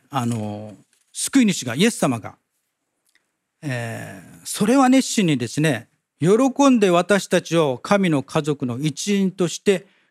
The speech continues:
迎えようとしておられるという、そういうことらしいんです。つまり、父と呼ぶのは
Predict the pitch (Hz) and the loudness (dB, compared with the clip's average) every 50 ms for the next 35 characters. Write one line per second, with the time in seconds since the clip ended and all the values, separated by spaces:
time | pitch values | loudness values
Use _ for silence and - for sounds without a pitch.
0 | _ - 147 156 170 165 - 208 220 214 214 214 214 208 208 208 202 202 196 - | _ -4 0 0 0 0 2 2 4 4 4 4 4 2 2 2 2 0 -2 -2
1 | 185 175 165 - - - 175 175 175 165 170 175 170 170 170 175 180 226 185 - | -2 -4 -4 -4 -2 -2 -2 0 0 -2 0 0 0 0 0 0 0 -2 -2 -2
2 | 143 117 123 143 143 120 107 98 _ _ _ _ _ _ _ _ _ _ _ _ | -4 -4 -2 -2 -2 -4 -4 -8 _ _ _ _ _ _ _ _ _ _ _ _
3 | _ - - - 254 247 233 233 233 214 - - 190 - 165 139 - - - 117 | _ -16 -8 -2 0 2 2 2 2 0 0 -2 -4 -2 -2 -4 -4 -6 -10 -14
4 | 98 - - - - - _ _ _ _ _ _ _ _ _ _ _ _ _ _ | -18 -20 -20 -18 -18 -20 _ _ _ _ _ _ _ _ _ _ _ _ _ _
5 | _ _ _ _ _ _ _ - - 233 226 202 180 185 147 127 131 _ _ _ | _ _ _ _ _ _ _ -2 0 2 4 4 4 2 2 0 -4 _ _ _
6 | _ _ _ _ _ _ - - 254 - - 294 254 - 175 156 156 151 139 143 | _ _ _ _ _ _ -8 -8 -6 -2 -2 -2 0 2 2 2 2 2 0 0
7 | 131 120 123 147 147 120 113 - | -2 -2 -2 -2 -2 -2 -2 -6